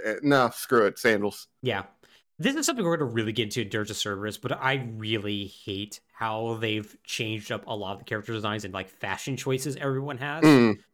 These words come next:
Speaker 1: mm-hmm.
Speaker 2: It's very reminiscent of Nomura's style and just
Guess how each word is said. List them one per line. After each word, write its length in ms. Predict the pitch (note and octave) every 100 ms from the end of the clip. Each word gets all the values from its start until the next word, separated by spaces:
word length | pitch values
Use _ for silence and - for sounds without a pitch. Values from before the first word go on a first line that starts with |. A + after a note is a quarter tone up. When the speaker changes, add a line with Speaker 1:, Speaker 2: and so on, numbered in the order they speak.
| B2
Speaker 1:
mm-hmm. 240 | A2 G#2+ G2 _
Speaker 2:
It's 200 | F3+ C#3+
very 320 | C#3 E3+ A3 E3+
reminiscent 720 | C3+ C3+ B2 A#2+ - C3 C3
of 160 | A2
Nomura's 440 | G#2 G#2 G#2+ G#2 -
style 400 | - G2 G2 G#2+
and 120 | A#2+
just 200 | D3+